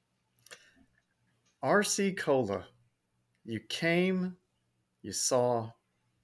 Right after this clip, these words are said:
you, you didn't really conquer. You, like you said, you got a pity vote. You listened to some Tim McGraw in your overalls. You had a decent time.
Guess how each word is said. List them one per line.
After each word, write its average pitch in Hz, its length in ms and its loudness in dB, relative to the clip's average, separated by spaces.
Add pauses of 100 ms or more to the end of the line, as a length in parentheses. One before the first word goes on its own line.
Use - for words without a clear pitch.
(580)
you, 131 220 -10
you 143 100 -8
didn't 156 160 2
really 127 160 4
conquer. 104 600 -6 (180)
You, 110 180 -10 (160)
like 110 280 -10
you 113 100 -16
said, 104 180 -8
you 104 60 -8
got 101 140 -6
a - 20 -10
pity 107 260 -8
vote. 101 320 -6 (600)
You 123 120 -8
listened 147 240 0
to 123 60 -2
some 131 140 -4
Tim 139 240 -2
McGraw 113 420 2
in 110 60 -2
your 110 160 -2
overalls. 110 800 -2 (340)
You 208 100 -4
had 180 140 4
a 113 60 2
decent - 360 -8
time. 107 560 -6